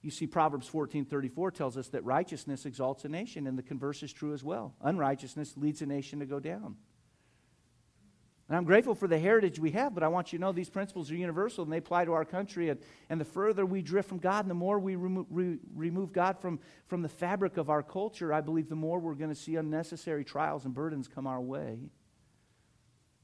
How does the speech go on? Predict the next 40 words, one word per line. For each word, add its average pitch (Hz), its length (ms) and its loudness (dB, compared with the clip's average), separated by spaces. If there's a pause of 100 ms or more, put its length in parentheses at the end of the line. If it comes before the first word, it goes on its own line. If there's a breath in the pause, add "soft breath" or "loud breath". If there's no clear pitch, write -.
(120)
see, - 160 -6
this 170 120 -2
truth 202 300 -2
is 143 160 -4
relevant 156 360 2
for 143 140 -2
us 180 160 0
today, 143 300 0
just 151 240 -6
as 165 100 0
it 123 60 -2
was 156 200 0
for 147 140 -6
them 165 220 -2
in 147 80 -2
their 160 160 2
day. 143 240 2
And 143 100 0
I, - 80 -4 (360 loud breath)
and 175 120 2
I'll 175 60 4
tell 247 220 -2
you 254 120 -4
what 214 120 2
I 180 40 2
believe 180 320 0
today 185 200 2
our 160 120 4
nation 170 340 -2
needs 165 220 -4
more 165 180 0
than 147 160 -4
anything 151 400 -4
else. 151 300 -4
We 180 120 -4
need 254 180 -4
a 190 40 -4
revival 156 520 -4
from 147 200 -8
God. 156 300 -6